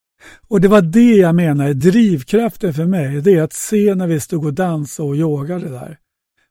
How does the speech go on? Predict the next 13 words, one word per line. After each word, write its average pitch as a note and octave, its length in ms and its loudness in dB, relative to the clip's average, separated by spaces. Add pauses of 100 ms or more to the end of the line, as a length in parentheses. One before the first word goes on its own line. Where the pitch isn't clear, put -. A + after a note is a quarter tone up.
Och F#3+ 100 -2
det F3+ 60 4
är E3+ 40 2
det F#3+ 300 6
som - 160 -4
gjorde E3 240 0
att C#3 100 -8
jag D3 120 -4
var D3 180 -2
beredd C#3+ 300 -4
att C#3 120 -4
göra C3+ 400 -4
jobbet. E3 460 -10